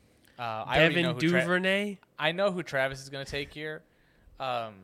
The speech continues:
Speaker 2: I was gonna
Speaker 1: <laughs>
Speaker 2: take Russell Gage.
Speaker 1: Oh, okay, then I was right. Um,
Speaker 2: He's gone.
Speaker 1: I was wrong, actually. That's what I meant. I meant
Speaker 2: <laughs>
Speaker 1: by right, I meant wrong. Um,
Speaker 2: Uh, here we go. So,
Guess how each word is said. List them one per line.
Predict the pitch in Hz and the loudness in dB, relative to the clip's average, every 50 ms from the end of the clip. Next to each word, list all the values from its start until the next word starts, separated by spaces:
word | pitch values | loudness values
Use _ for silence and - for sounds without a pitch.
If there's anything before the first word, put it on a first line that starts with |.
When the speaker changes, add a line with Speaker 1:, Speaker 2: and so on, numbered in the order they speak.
| 90 - _ _ _ _ - | -20 -20 _ _ _ _ -8
Speaker 2:
I | 139 143 | -8 -8
was | 143 147 143 | -8 -6 -4
gonna | 165 165 160 | -2 0 0
Speaker 1:
<laughs> | 175 156 | 0 0
Speaker 2:
take | 147 135 - | 0 -2 -2
Russell | 131 131 127 - - 131 | -4 -4 -4 -4 -8 -10
Gage. | 123 - 127 123 120 113 110 - - - _ _ _ _ _ _ _ _ _ _ _ _ _ _ _ _ _ _ _ _ _ _ _ - | -8 -8 -8 -8 -8 -12 -14 -18 -20 -20 _ _ _ _ _ _ _ _ _ _ _ _ _ _ _ _ _ _ _ _ _ _ _ -6
Speaker 1:
Oh, | 165 196 170 120 107 113 | -2 -2 -2 -2 -4 -10
okay, | - - 110 | -12 -12 -12
then | 110 113 | -10 -10
I | 117 120 | -12 -12
was | 123 165 | -8 -6
right. | 170 120 95 - _ _ _ _ _ - - - - _ - | -8 -8 -8 -10 _ _ _ _ _ -20 -20 -20 -20 _ -6
Um, | 147 151 143 135 120 107 | -4 -4 -4 -4 -6 -6
Speaker 2:
He's | 104 156 143 | -8 -6 -2
gone. | - 170 180 160 120 104 107 - _ _ _ _ _ _ _ _ _ _ _ _ _ _ _ _ _ _ _ _ _ _ - _ _ _ 101 | 0 0 0 0 -2 -6 -10 -18 _ _ _ _ _ _ _ _ _ _ _ _ _ _ _ _ _ _ _ _ _ _ -20 _ _ _ -4
Speaker 1:
I | 113 131 143 | 0 0 0
was | 151 143 | 0 2
wrong, | 185 170 135 113 104 | 2 2 0 0 -2
actually. | 101 104 - - 92 90 85 - _ 110 | -8 -10 -10 -12 -14 -16 -16 -18 _ -6
That's | 117 139 151 - | -4 -4 -2 2
what | 151 131 123 | 0 2 4
I | |
meant. | 233 208 - 226 202 - | 2 2 2 2 0 0
I | 117 - | -2 -4
meant | 143 151 143 - 165 _ | -4 -4 -6 -8 -14 _
Speaker 2:
<laughs> | - 139 165 | -8 -4 -2
Speaker 1:
by | 143 143 147 | 0 0 0
right, | 139 170 180 160 151 123 | 2 4 4 4 4 2
I | 120 123 | 0 -4
meant | 123 120 117 98 | -4 -4 -8 -10
wrong. | 101 92 80 65 - - - - - - - - - - - - - - - - _ - | -10 -16 -16 -16 -14 -16 -16 -16 -16 -20 -20 -20 -20 -20 -20 -20 -20 -20 -20 -20 _ -6
Um, | 156 151 | -2 -2
Speaker 2:
Uh, | 147 139 123 131 151 151 151 151 147 143 135 127 120 120 120 120 123 | 0 0 -2 -2 -2 -2 -2 -2 -2 -4 -4 -6 -8 -10 -12 -12 -14
here | - - 165 170 170 165 | -10 -6 -2 -2 -2 -2
we | 156 151 139 | -2 -4 -4
go. | 139 135 131 123 123 123 | -4 -6 -6 -6 -8 -12
So, | - - - 180 185 185 185 180 180 175 175 | -12 -4 0 2 4 4 4 4 4 2 -2